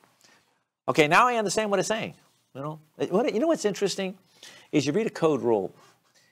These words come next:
and when you read it, you get so confused, you don't understand what it is. If you take some time and slow it down and try to draw it out, and of course, our illustrations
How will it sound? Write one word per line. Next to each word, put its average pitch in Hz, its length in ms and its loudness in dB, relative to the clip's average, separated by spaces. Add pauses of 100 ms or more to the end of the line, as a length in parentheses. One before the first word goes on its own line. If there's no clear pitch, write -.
(120)
and 135 80 -6
when 139 100 2
you 113 80 0
read 180 200 6
it, 123 100 -2
you 123 100 -2
get 120 140 0
so 175 160 4
confused, 151 460 -2
you 120 60 0
don't 143 100 4
understand 139 340 -2
what 113 120 4
it 120 100 2
is. 90 380 0 (360)
If 117 100 -6
you 135 60 2
take 202 240 4
some 147 160 -4
time 160 300 2
and 120 80 -8
slow 160 220 2
it 139 80 -2
down 143 320 2
and 110 140 -4
try 143 200 6
to 123 80 0
draw 131 360 6
it 127 60 4
out, 139 180 6
and 107 100 -4
of 104 60 -16
course, 135 160 2
our 123 100 8
illustrations 127 760 2